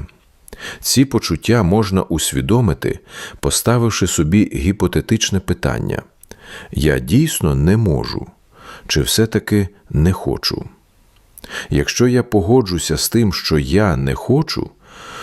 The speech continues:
про які ситуації це мені нагадує,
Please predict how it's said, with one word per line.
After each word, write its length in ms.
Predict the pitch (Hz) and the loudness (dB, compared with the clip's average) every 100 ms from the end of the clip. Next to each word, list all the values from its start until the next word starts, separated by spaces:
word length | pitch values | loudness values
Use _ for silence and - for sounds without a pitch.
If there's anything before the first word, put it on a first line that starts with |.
| - - | -14 -10
про 160 | - 80 | 0 4
які 320 | 87 87 147 | 4 4 0
ситуації 760 | - 95 95 110 139 - 71 65 | 2 0 2 4 2 2 0 0
це 220 | - 95 | 2 2
мені 280 | 95 98 101 | 4 4 4
нагадує, 720 | 110 101 76 - 50 - | 2 0 -2 -2 -4 -4